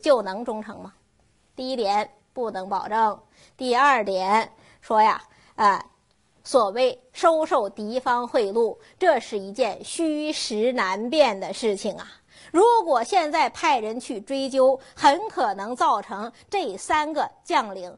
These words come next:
畏罪投敌这样一个后果。而且您这么一追究，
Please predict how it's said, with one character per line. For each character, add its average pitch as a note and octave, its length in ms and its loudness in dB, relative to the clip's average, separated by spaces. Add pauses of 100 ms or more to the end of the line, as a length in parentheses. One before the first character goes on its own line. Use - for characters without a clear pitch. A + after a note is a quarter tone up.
(140)
畏 D4+ 320 -2
罪 A3 340 -8
投 A3+ 360 -6
敌 B3 320 -12 (180)
这 F4+ 100 -2
样 A3 180 -2
一 F#3 80 -16
个 F#3 100 -12
后 G#3 220 -2
果。 - 180 -20 (720)
而 D4+ 340 2
且 A3+ 280 -6
您 G#3+ 280 -6
这 D#4+ 140 -2
么 A3 140 -6
一 G#3+ 180 -10
追 G#3+ 260 -4
究， G3+ 300 -4